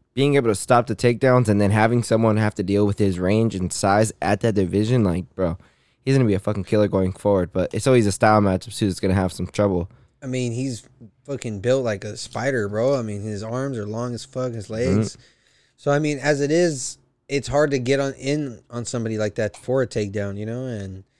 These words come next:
Speaker 2: even if you are super grapple heavy and, you know, you got good wrestling and whatnot, but, I mean, Colin,
Speaker 1: Catch this joint.
Speaker 2: Colin couldn't get anything going, and, um,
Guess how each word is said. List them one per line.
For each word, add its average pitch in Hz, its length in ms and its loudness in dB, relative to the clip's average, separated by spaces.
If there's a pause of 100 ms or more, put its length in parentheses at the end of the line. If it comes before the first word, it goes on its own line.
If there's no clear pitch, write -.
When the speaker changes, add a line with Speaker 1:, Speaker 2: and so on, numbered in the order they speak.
(240)
Speaker 2:
even 147 180 -6
if 139 220 -4
you 131 180 -4
are 139 160 2
super 113 540 -4 (100)
grapple 107 400 -4
heavy 104 380 -2
and, 95 320 -10 (340)
you 104 80 -14
know, 101 80 -10
you 101 140 -8
got 101 180 -4
good 101 120 -4
wrestling 101 420 -6
and 98 100 -10
whatnot, 95 420 -10
but, 98 140 -20 (1000)
I 101 40 -20
mean, 92 140 -16
Colin, 120 300 -2
Speaker 1:
Catch 110 100 -10
this - 140 -12
joint. 90 260 -6 (580)
Speaker 2:
Colin 131 300 -4
couldn't 120 200 -6
get 120 120 -2
anything 123 340 -4
going, 131 460 -2 (340)
and, 101 360 -8
um, 98 480 -10